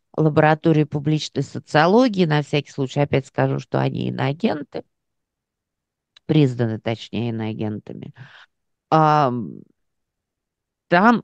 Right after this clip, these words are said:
совершенно чётко из их материалов следует, что в бедных регионах,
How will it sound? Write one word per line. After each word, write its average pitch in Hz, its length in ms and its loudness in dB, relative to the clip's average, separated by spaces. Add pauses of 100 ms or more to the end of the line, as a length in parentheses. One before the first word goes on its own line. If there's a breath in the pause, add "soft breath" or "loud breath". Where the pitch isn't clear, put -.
(160)
совершенно 220 520 0
чётко 175 680 -2
из 147 380 -10
их 156 160 -8
материалов 143 640 -2
следует, 208 560 0
что - 240 -4
в 156 80 -8
бедных 156 440 0
регионах, 139 760 -4